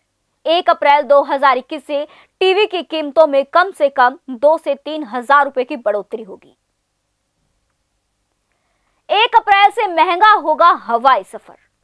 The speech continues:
हवाई सफर करने के लिए अब आपको ज्यादा जेब ढीली करनी होगी। सरकार ने घरेलू उड़ानों के लिए किराए की न्यूनतम सीमा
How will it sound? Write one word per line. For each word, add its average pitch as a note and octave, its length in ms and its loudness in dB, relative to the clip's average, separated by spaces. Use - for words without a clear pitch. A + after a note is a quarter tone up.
हवाई F4 460 4
सफर F#4+ 420 2
करने F4 400 -2
के E4+ 200 -6
लिए D#4 240 2
अब D#4+ 340 2
आपको D4 460 2
ज्यादा C4 440 2
जेब A#3+ 340 -6
ढीली B3 420 -14
करनी F#3 280 -20
होगी। - 420 -20
सरकार E4 460 2
ने F4 160 -2
घरेलू D4 440 -2
उड़ानों C#4 460 0
के D4+ 180 -10
लिए C#4+ 180 -8
किराए C#4 400 0
की C#4+ 180 -14
न्यूनतम D4+ 500 -8
सीमा B3 400 -8